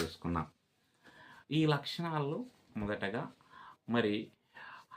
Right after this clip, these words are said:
అవసరమైన క్రైస్తవ సిద్ధాంతం యొక్క తిరస్కరణ, రెండోది వారి సొంత ఎజెండాకు మద్దతు ఇవ్వడానికి లేఖనాలను వక్రీకరించడం, మూడోది ఆధ్యాత్మిక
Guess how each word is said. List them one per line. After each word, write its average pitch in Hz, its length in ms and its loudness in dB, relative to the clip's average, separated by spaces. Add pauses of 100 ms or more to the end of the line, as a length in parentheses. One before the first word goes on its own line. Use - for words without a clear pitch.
(160)
అవసరమైన 156 800 2
క్రైస్తవ 123 520 4
సిద్ధాంతం 101 680 0
యొక్క 92 260 -2
తిరస్కరణ, 104 800 0 (580)
రెండోది 170 580 4
వారి 127 320 6
సొంత 151 380 0
ఎజెండాకు 135 680 4
మద్దతు 107 580 0 (520)
ఇవ్వడానికి 98 540 -6
లేఖనాలను 87 720 0
వక్రీకరించడం, 101 920 2 (560)
మూడోది 170 600 2
ఆధ్యాత్మిక 117 1080 2